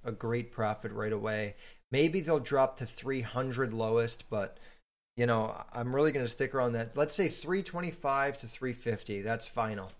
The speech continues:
Um, that's my prediction for those. And I do love these a lot. I think these are one, one of the best Jordan ones that's gonna release this year, period.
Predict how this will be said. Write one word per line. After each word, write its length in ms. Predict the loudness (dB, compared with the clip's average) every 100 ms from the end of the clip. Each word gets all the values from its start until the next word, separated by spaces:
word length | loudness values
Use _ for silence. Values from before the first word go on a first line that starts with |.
| -20 -20 _ _ -2
Um, 200 | 0 2
that's 220 | 2 2
my 80 | -4
prediction 420 | 0 -2 -2 -4
for 140 | -4
those. 380 | -4 -4 -4 -8 -10 -20 -20 _ _ _ _ _ -4
And 120 | 2
I 100 | 4
do 200 | 6 4
love 240 | 6 6 4
these 180 | -2 -2
a 40 |
lot. 240 | -2 -2
I 60 | -2
think 220 | -4 -4
these 180 | -2 0
are 60 | 0
one, 240 | 0 -2
one 200 | 0 2
of 80 | 2
the 60 | 2
best 300 | 2 2 2
Jordan 260 | 0 2
ones 200 | 2 0
that's 140 | -2 -4
gonna 160 | -2
release 280 | -2 -4 -6
this 180 | -6 -4
year, 140 | -6
period. 480 | -6 -6 -4 -6 -8